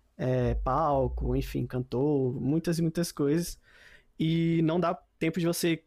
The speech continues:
fazer a festa, arrecadar e pagar, né? Ela já começa antes a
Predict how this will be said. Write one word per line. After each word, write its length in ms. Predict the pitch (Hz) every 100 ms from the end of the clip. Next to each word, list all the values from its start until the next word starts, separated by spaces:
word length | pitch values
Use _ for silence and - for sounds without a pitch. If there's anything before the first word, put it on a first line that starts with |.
| _
fazer 360 | - 156 160 175
a 60 |
festa, 340 | 214 160 170 175
arrecadar 400 | 170 - 165 147
e 40 |
pagar, 360 | 156 180 185 147
né? 100 | 131
Ela 180 | 131 135
já 80 |
começa 480 | 135 151 147 156 -
antes 460 | 185 160 185 - -
a 300 | 185 190